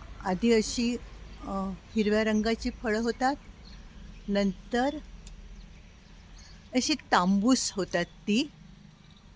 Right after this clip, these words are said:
आणि मग पिवळी होतात. एक दोन खाली पडलेली आहेत,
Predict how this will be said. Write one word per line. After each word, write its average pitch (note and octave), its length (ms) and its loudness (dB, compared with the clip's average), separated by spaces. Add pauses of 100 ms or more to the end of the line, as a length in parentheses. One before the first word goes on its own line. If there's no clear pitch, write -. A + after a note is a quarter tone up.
(800)
आणि C4 160 8
मग D#4+ 240 6 (140)
पिवळी C4+ 340 6
होतात. F3 320 2 (2250)
एक B3 180 2
दोन D#4 240 2
खाली B3 300 4
पडलेली A#3+ 540 2
आहेत, G#3+ 140 2